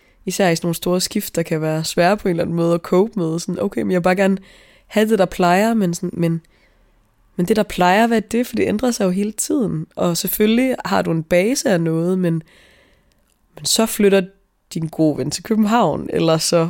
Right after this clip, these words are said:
f-, altså, som du er vant til at se hele tiden, eller der er noget, altså, så starter du på nyt arbejde, eller nogle andre stopper, eller, altså, du ved,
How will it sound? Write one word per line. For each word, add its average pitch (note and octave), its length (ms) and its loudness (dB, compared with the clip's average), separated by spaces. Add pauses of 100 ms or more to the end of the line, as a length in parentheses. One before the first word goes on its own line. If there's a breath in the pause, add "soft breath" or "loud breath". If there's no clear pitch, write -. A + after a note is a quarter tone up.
(120)
f-, - 280 -16
altså, F3+ 320 0 (960 soft breath)
som F3 240 0
du F3 100 -4
er F3 100 -6
vant G#3 220 0
til F3 100 2
at E3 60 2
se F3 400 0 (160)
hele C4 280 0
tiden, D#3 340 -4
eller F#2 280 -2 (180)
der F3+ 80 0
er F3 80 2
noget, E3 340 2 (240)
altså, E3+ 280 -4 (1300 soft breath)
så - 160 -8
starter F#3+ 280 2
du G3+ 60 4
på G3 120 -2
nyt G3 220 0
arbejde, F3+ 540 0
eller D#3 160 -2
nogle E3+ 180 -2
andre G3 360 0
stopper, G3 560 2
eller, D#3+ 200 -2
altså, G3+ 200 0
du G3+ 160 -4
ved, F#3+ 240 4